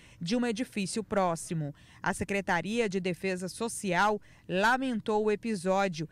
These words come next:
e garantiu o empenho na investigação e responsabilização dos envolvidos, tanto no âmbito criminal quanto no disciplinar.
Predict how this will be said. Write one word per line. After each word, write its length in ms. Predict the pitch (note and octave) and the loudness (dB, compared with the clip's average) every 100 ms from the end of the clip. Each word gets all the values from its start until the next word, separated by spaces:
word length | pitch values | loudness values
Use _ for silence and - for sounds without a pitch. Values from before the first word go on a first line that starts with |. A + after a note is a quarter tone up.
| - - F3+ | -12 -10 -4
e 60 | |
garantiu 720 | F3+ A3+ C4+ A#3 - G#3+ F#3+ | 2 2 2 -2 -2 0 0
o 60 | F3 | 0
empenho 540 | A#3 A#3+ A#3+ C4+ D#4+ | -2 -2 0 0 0
na 140 | D#4 C#4 | 0 0
investigação 840 | A3+ G#3 A3 F#3 E3 - A3 C4 - - - | -2 -2 -2 -2 -2 -2 0 0 -4 -14 -2
e 140 | A3 | 0
responsabilização 1400 | E3+ A#3+ D#4+ - C#4 A#3+ A#3+ A3+ A#3 A3 A#3+ - A3+ G#3+ G#3+ | 2 2 2 -2 -4 0 0 0 -2 0 -2 -2 -2 -2 -2
dos 180 | A3 | -2
envolvidos, 800 | A3 G#3+ A#3+ F#3 F#3+ F#3 D#3 - - - - - | 0 2 0 0 -2 -2 -4 -8 -12 -20 -12 0
tanto 400 | G#3+ C4+ C#4+ C4 | 2 2 2 0
no 140 | G#3 | 2
âmbito 360 | G3 G3+ F#3+ G3 | 2 0 -2 -6
criminal 720 | - A3+ C#4 D4 G3+ F#3+ G3 - - | -4 -2 -2 2 4 2 0 -8 -8
quanto 400 | - G3 E3 F3+ | 0 0 0 -2
no 140 | E3+ E3+ | -2 -2
disciplinar. 840 | F3 - F3 A3 G3+ F3 D3 | -4 -6 -4 -2 2 2 0